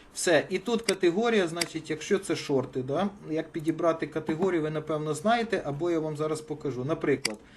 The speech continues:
якщо в мене вже є категорія, йдемо в категорії товарів, і тут шукаємо, це в мене м-,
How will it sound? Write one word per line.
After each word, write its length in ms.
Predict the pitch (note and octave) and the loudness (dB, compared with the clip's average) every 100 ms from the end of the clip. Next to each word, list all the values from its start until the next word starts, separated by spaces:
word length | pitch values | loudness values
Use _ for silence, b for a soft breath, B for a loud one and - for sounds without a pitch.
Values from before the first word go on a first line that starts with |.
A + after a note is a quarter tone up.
| B B B B | B B B B
якщо 320 | D#3 - F#3+ | -2 4 4
в 60 | |
мене 220 | F3+ F3+ E3 | 4 2 2
вже 180 | C#3+ | 0
є 180 | D#3+ E3+ | 2 2
категорія, 680 | E3 E3 D#3 D3 C#3 C3 C3 | 2 0 0 0 2 2 2
йдемо 220 | C#3 F3 | 0 -2
в 40 | E3 | -2
категорії 580 | D#3 D3 C#3 D#3 D3+ | -4 -2 0 0 0
товарів, 580 | C#3 C#3 C3 C3+ D#3+ G3 G#3 B B B B | 0 0 0 2 2 0 -4 B B B B
і 100 | C#3+ | -8
тут 240 | C#3 G#3 G3+ | -2 0 0
шукаємо, 640 | F3 - E3 F3 E3 D3+ | -6 0 2 4 2 -2
це 160 | - | -2
в 60 | D#3+ | -2
мене 240 | E3 D#3 | 0 -2
м-, 160 | D3+ | -2